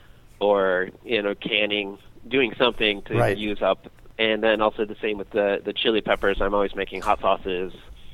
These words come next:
Speaker 1: and, and stuff like that. Um, and also,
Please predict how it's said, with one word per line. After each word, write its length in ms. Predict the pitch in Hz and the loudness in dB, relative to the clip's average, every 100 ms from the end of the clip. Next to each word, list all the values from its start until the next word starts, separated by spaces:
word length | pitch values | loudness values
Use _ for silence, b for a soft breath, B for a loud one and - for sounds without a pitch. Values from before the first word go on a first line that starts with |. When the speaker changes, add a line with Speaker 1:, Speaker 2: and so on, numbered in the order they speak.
| b - | b -8
Speaker 1:
and, 220 | 92 95 95 | -10 -10 -10
and 140 | 101 95 | -10 -4
stuff 200 | - 101 101 | 0 0 0
like 220 | 92 - | -2 2
that. 360 | 101 95 92 | 4 4 2
Um, 440 | 101 95 95 90 92 - B B B B B B B - - | -4 -6 -4 -6 -10 -18 B B B B B B B -18 -4
and 800 | 120 117 117 113 110 113 110 107 - - - - - - - - - - | 2 4 4 4 2 2 0 -4 -10 -14 -12 -12 -10 -8 -8 -8 -8 -2
also, 440 | 127 135 139 117 | 0 2 2 2